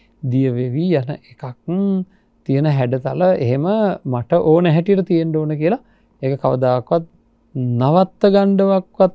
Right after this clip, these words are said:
පවත්ත ගණ්ඩවක්වත් පුළුවන්කම නෑ. මේ ගලන ගැලිල්ල නවත්තන්න බෑ.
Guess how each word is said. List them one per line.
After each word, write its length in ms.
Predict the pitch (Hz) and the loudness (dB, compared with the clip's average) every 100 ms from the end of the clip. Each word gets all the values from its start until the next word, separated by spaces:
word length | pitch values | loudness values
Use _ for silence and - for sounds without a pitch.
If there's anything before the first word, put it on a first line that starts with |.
| - | -2
පවත්ත 480 | 170 170 165 - | 0 0 -2 -4
ගණ්ඩවක්වත් 720 | 151 147 143 143 139 - 131 - | -4 -4 -4 -2 -4 -4 -8 -8
පුළුවන්කම 440 | 135 131 131 131 | -8 -8 -8 -8
නෑ. 180 | 135 139 | -6 -2
මේ 180 | 151 165 | -2 -2
ගලන 340 | 147 147 156 156 | 0 0 0 -2
ගැලිල්ල 380 | 143 147 147 147 | -2 -4 -4 -6
නවත්තන්න 480 | 143 151 151 - 135 139 | -6 -6 -6 -8 -8 -4
බෑ. 220 | 147 151 | -2 -2